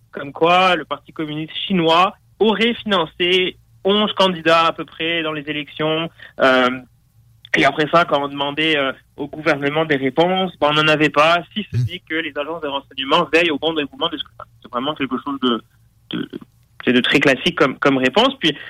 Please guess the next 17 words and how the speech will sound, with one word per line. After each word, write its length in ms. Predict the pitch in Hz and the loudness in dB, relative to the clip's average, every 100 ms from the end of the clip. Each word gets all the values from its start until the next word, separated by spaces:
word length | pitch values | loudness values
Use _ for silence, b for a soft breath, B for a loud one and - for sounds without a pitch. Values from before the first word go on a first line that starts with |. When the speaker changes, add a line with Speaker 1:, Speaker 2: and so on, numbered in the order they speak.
| B | B
Speaker 1:
même 220 | 180 214 | 0 2
d'après 280 | 180 170 - | 2 0 0
les 160 | 196 170 | -2 -2
experts, 440 | 160 - 208 233 | -6 -2 0 0
dans 100 | 165 | -4
ce 140 | 143 147 | -10 -8
genre 140 | 165 | -6
de 80 | 175 | -8
situation, 580 | - _ 156 143 190 202 | -12 _ -8 -6 -8 -8
quand 120 | 143 | -10
c'est 60 | 156 | -10
des 120 | 143 | -8
rumeurs 400 | 147 180 185 196 196 | -4 0 2 2 0
qui 140 | - - | -12 -2
touchent, 340 | 240 233 - _ _ _ 135 | 0 0 -4 _ _ _ 0
euh, 340 | 127 123 123 | 2 2 2
les 140 | 123 | 0